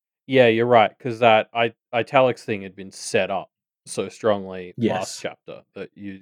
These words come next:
Speaker 1: you sort of immediately, uh, understand where
Speaker 2: You
Speaker 1: we're going
Speaker 2: immediately
Speaker 1: with this.
Speaker 2: grok what we're being, you know, what, what at least this first part of this chapter is going to be about.
Speaker 1: Yeah, yeah, exactly. And, um, yeah, I mean, I, uh,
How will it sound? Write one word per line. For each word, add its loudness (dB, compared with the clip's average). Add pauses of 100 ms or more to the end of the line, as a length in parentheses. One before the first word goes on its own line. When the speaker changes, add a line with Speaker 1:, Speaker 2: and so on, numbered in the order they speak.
Speaker 1:
you -10
sort 0
of -12
immediately, -4 (440)
uh, 0 (200)
understand -6 (200)
where -2
Speaker 2:
You -6
Speaker 1:
we're 2
going 2 (100)
Speaker 2:
immediately -2
Speaker 1:
with -14
this. -6 (160)
Speaker 2:
grok -10
what -2
we're -2
being, -6 (680)
you 0
know, -2
what, -2
what 0
at -2
least 0
this -6
first 0
part 4
of -4
this -8
chapter -4
is -8
going -4
to -10
be -4
about. -10 (420)
Speaker 1:
Yeah, 0 (120)
yeah, -6
exactly. -12 (440)
And, 0
um, 4
yeah, 4
I 6
mean, -2
I, 2 (280)
uh, -14